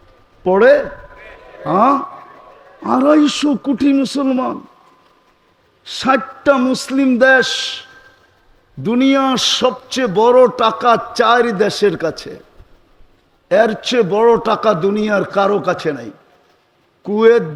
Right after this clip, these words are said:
বাহরাইন, ওমান, ব্রুনাই, চাইরোটা মুসলমান দেশ। এক গুণ বড় না, কয়েক গুণ বড়।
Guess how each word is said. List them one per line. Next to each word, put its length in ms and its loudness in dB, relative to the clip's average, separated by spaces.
বাহরাইন, 540 -2
ওমান, 340 0
ব্রুনাই, 440 -2
চাইরোটা 500 2
মুসলমান 460 -2
দেশ। 140 -8
এক 200 2
গুণ 160 0
বড় 200 6
না, 80 4
কয়েক 460 2
গুণ 200 -2
বড়। 180 -2